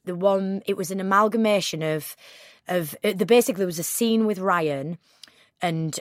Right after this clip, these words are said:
uh, Yaz wasn't in that scene, and he won't call Ryan, um, where, where I'm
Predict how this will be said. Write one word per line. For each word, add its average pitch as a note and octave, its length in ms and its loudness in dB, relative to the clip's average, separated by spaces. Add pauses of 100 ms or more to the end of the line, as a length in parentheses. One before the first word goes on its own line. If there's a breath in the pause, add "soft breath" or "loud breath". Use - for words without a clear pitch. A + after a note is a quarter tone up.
uh, E3 240 2
Yaz F#3 320 4
wasn't E3+ 280 -2
in D#3 120 -4
that C#3+ 140 -8
scene, C3+ 340 -10
and D3+ 140 -6
he D3+ 80 -2
won't D3+ 200 -2
call D3 220 -6
Ryan, C3+ 400 -12 (420 loud breath)
um, D#3 520 -4 (180)
where, E3+ 560 -2 (380)
where E3+ 480 0 (280)
I'm F3 560 -4